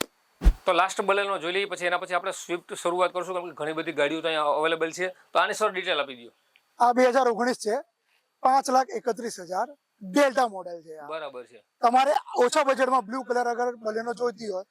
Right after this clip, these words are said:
Speaker 2: તો પાંચ લાખ એકત્રીસ હજારમાં આ મળી રહેશે, સાહેબ.
Speaker 1: તો બે હજાર ઓગણીસની પ્યોર પેટ્રોલમાં સારી એવી કન્ડિશન ગાડીની તમને જોવા મળશે. પાંચ લાખ ને એકત્રીસ હજારમાં તમને આ
Speaker 2: જી.
Speaker 1: Baleno મળવાની છે. આપણે જોઈએ, બેક ટુ બેક ઘણી બધી Baleno છે. ટોટલ Baleno તો ઝાઝી તમને જોવા મળશે,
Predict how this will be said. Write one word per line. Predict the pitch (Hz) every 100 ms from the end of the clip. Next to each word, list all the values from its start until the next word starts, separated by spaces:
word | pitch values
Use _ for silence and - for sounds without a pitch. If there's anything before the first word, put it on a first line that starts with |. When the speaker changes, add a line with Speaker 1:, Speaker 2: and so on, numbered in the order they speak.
| _ _
Speaker 2:
તો | 233
પાંચ | 262 262 254
લાખ | 247 240
એકત્રીસ | - 226 226 233
હજારમાં | 202 202 214 -
આ | 220 233 - 233
મળી | 226 233 196
રહેશે, | 175 175
સાહેબ. | 165 156 _ _
Speaker 1:
તો | 214
બે | 185 202
હજાર | 202 214
ઓગણીસની | 160 170 208 143 139 107 _ _ _
પ્યોર | - 190 165
પેટ્રોલમાં | 165 170 180 156 117 92 _ _ _ _ _ -
સારી | - 180 196
એવી | 196 202 202 - _ _
કન્ડિશન | - 202 226 226 208 165
ગાડીની | 160 160 156
તમને | 147 147
જોવા | 143 143
મળશે. | 143 143 165
પાંચ | - 175 190 190
લાખ | 180
ને | 180
એકત્રીસ | 175 196 196 185
હજારમાં | 156 151 147 151
તમને | 151
આ | 151
Speaker 2:
જી. |
Speaker 1:
Baleno | 190 156 160
મળવાની | 165 165
છે. | 165
આપણે | 160 151
જોઈએ, | 143 156
બેક | 139 160
ટુ | - 170
બેક | 160
ઘણી | - 147
બધી | 151 147
Baleno | 139 135 151 156
છે. | 160 170 - _ _
ટોટલ | 160 170 196
Baleno | 190 185 185 180
તો | 175
ઝાઝી | 131 139 147
તમને | 170 175 160
જોવા | 160
મળશે, | 165 165 185